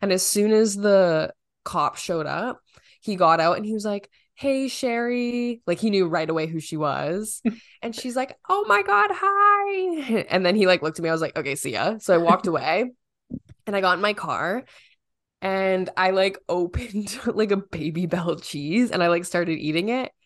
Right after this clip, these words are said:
Speaker 1: and I stopped and I was like, "I just helped a homeless lady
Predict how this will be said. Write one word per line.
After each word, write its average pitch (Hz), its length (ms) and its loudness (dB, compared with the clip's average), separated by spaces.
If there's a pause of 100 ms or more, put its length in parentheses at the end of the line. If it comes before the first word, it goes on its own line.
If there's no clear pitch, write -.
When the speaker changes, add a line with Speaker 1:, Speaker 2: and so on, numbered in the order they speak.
Speaker 1:
and 175 100 -2
I 170 100 2
stopped 156 680 2
and 175 80 -4
I 160 60 2
was 160 140 -2
like, 160 280 -4 (1200)
"I 240 500 -8 (120)
just - 240 -8
helped 190 300 -2
a 165 100 0
homeless 175 420 -4
lady 143 500 -2